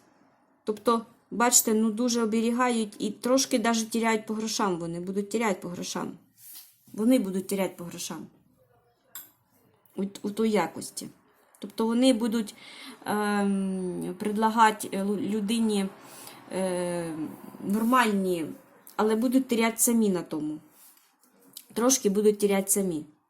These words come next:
Не будуть заробляти на тому, там, знаєте, сто процентів не будуть заробляти. Робота.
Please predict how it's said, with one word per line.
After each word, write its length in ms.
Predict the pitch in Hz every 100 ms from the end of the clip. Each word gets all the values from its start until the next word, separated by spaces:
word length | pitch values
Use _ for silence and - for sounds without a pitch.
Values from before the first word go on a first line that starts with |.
| -
Не 120 | 202
будуть 300 | 208 202 202
заробляти 540 | 214 214 233 254 269 - - - -
на 100 | 214
тому, 320 | 208 240 214
там, 200 | 208 196
знаєте, 300 | 214 226 180
сто 260 | - 226 220
процентів 600 | 208 202 214 202 196 180
не 120 | 202
будуть 300 | 202 170 156
заробляти. 540 | 165 156 143 135 131 - - _ _ _ _ - - - - -
Робота. 600 | 196 226 240 269 262 143